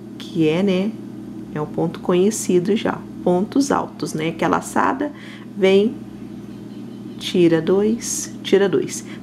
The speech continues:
Temos que trabalhar de início aqui, contando com o primeiro, dezesseis pontos altos. Ó, depois que você termina o anel mágico, né, que é o, o fiozinho que fez,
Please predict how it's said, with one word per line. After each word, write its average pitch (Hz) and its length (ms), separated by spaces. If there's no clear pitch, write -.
Temos 349 240
que - 80
trabalhar 160 480
de 156 140
início 156 280
aqui, 196 240
contando 190 380
com 190 140
o 165 60
primeiro, 185 420
dezesseis 240 720
pontos 247 500
altos. - 580
Ó, 135 140
depois 170 360
que 220 120
você 165 260
termina 151 640
o 160 100
anel 151 240
mágico, 139 640
né, 156 160
que 156 160
é 151 80
o, 139 320
o 135 160
fiozinho 151 540
que - 100
fez, 151 460